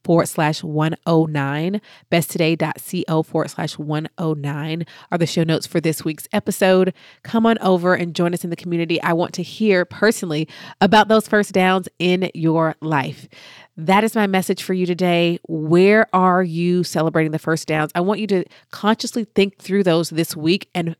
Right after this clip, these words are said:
find something to celebrate as you continue in this life to move the ball down the field and understand that life can be good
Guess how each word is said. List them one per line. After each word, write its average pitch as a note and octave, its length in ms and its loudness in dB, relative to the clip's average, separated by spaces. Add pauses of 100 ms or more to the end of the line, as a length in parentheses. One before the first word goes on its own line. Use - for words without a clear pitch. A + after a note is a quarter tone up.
(140)
find G#3+ 500 -2
something F#3+ 520 -4
to - 180 -10
celebrate E3 840 -2 (260)
as E3+ 160 -4
you F3 100 -6
continue G#3+ 640 -4
in E3 160 -4
this D#3+ 200 -6
life D#3+ 380 -2 (360)
to F#3 160 -2
move E3 280 0
the G3 100 2
ball D#3+ 460 2 (140)
down D#3 320 -2
the E3 80 -2
field D3+ 360 -2
and - 220 -10
understand E3+ 800 -4 (380)
that - 140 -10
life E3+ 440 -4
can F#3+ 180 -4
be E3+ 160 -2
good D3+ 500 0